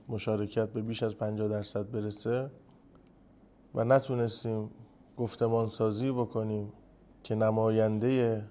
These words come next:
گفتمان ذلت مورد اقبال واقع نشه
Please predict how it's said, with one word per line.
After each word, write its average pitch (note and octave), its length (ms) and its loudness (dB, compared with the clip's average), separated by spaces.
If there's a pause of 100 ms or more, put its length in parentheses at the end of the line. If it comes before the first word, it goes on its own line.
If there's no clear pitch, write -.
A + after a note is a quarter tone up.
(160)
گفتمان A2 600 -2
ذلت A2 720 2 (1160)
مورد A2+ 260 0
اقبال G#2+ 500 2
واقع A2 340 0
نشه A#2 640 0